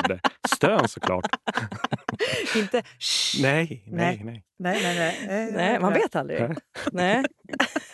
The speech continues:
Speaker 3: <laughs> Sånt där leder där bakom.
Speaker 2: Jobbigt om man får den, bara, sh.
Speaker 1: <laughs>
Speaker 2: Då vet man att man stönar för mycket.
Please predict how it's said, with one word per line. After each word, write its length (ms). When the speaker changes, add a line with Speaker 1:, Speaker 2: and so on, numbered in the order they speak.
Speaker 3:
<laughs> 40
Sånt 200
där 120
leder 240
där 100
bakom. 140
Speaker 2:
Jobbigt 280
om 100
man 140
får 340
den, 200
bara, 160
sh. 360
Speaker 1:
<laughs> 640
Speaker 2:
Då 80
vet 220
man 60
att 120
man 100
stönar 320
för 140
mycket. 320